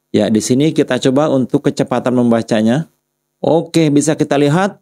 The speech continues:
untuk kecepatan membaca malah lebih rendah, yaitu delapan belas megabyte per detik ya. Wah, ini kurang bagus untuk kecepatan bacanya,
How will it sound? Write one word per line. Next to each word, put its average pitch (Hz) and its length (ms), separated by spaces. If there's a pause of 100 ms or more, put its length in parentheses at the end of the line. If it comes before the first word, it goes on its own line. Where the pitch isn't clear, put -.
untuk 175 400
kecepatan 175 480
membaca 165 560
malah 151 480
lebih 143 400
rendah, 143 400 (480)
yaitu 151 320
delapan 156 320
belas 156 240
megabyte 139 640
per 135 160
detik 123 400
ya. 117 160 (240)
Wah, 117 320
ini 110 320
kurang 101 240
bagus 113 400
untuk 110 240
kecepatan 110 400
bacanya, 113 640